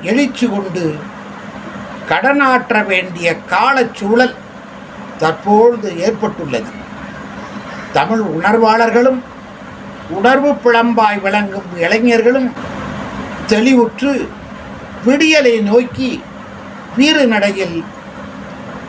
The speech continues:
ஓடும் காலமும் இதுவே. முழுதுரு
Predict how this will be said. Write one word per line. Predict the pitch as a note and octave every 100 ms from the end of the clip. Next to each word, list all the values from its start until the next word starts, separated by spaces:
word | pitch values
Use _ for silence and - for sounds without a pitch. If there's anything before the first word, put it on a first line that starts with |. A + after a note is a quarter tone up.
| - - - - - - - - - - -
ஓடும் | G3+ A3+ A3+ G3+ F3
காலமும் | E3+ G#3+ C#4+ A#3+ G#3+ F3+ E3+ E3 - D#3
இதுவே. | C#3 B2+ B2+ - - - - - - - - - - - - - -
முழுதுரு | E3+ G#3+ A3 A3